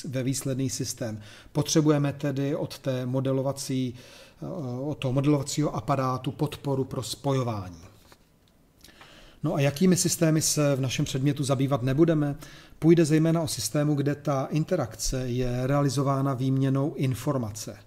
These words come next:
jako jsou například systémy společenské, ekonomické, biologické a další. Podobně v tomto předmětu vynecháme systémy stochastické, tedy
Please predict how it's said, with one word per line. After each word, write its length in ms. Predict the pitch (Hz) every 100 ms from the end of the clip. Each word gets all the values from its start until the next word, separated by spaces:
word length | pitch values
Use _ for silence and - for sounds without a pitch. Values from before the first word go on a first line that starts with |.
| - - -
jako 180 | 135 139
jsou 140 | 147
například 460 | 135 - 131 135 -
systémy 400 | 117 - 123 117
společenské, 720 | - 147 139 139 123 - 147
ekonomické, 720 | 262 156 139 127 - - 123
biologické 800 | 117 135 135 123 123 - 120 120
a 200 | 127 113
další. 600 | 113 113 101 104 - 110 - - - - - - - -
Podobně 320 | - 175 175 147
v 60 |
tomto 220 | - 139
předmětu 380 | 156 147 147 151
vynecháme 500 | 139 139 131 143 143
systémy 440 | 131 139 - 143 147
stochastické, 840 | - 127 143 - 120 - - 120
tedy 340 | - 127 127